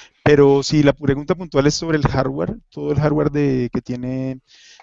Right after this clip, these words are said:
Microsoft en los data centers, eh, tiene redundancia N más uno, entonces siempre hay más balance-, más dispositivos físicos de los que,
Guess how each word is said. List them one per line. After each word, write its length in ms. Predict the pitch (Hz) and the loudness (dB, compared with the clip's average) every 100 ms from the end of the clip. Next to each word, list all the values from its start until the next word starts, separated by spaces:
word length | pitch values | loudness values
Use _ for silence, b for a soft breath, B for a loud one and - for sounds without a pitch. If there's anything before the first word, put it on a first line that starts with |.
| b | b
Microsoft 440 | 131 - 139 135 | -6 -4 -6 -4
en 80 | 131 | -6
los 80 | 131 | -4
data 200 | 123 123 | -2 0
centers, 360 | 117 120 131 127 | -2 -2 -2 0
eh, 120 | 131 | 0
tiene 220 | - 127 123 | -2 -4 -2
redundancia 800 | 131 123 120 117 - 127 127 139 | -2 -2 -4 -4 -2 0 0 0
N 160 | 135 | 0
más 220 | 135 135 151 | 0 -4 -8
uno, 200 | 196 269 | -12 -12
entonces 380 | - 120 117 123 | -14 -12 -6 -6
siempre 320 | - 131 131 | -4 -2 2
hay 280 | 131 131 131 - B B B | 4 4 2 -2 B B B
más 520 | - 135 131 135 - 139 | -2 2 4 4 0 0
balance-, 440 | 135 135 131 127 | 4 4 2 0
más 280 | 135 131 - | 2 2 2
dispositivos 540 | 156 - 135 - 127 | -2 -6 -8 -8 -10
físicos 360 | - 139 - 143 | -8 -8 -8 -4
de 80 | 135 | -4
los 160 | 123 - | -6 -10
que, 280 | 117 110 | -10 -8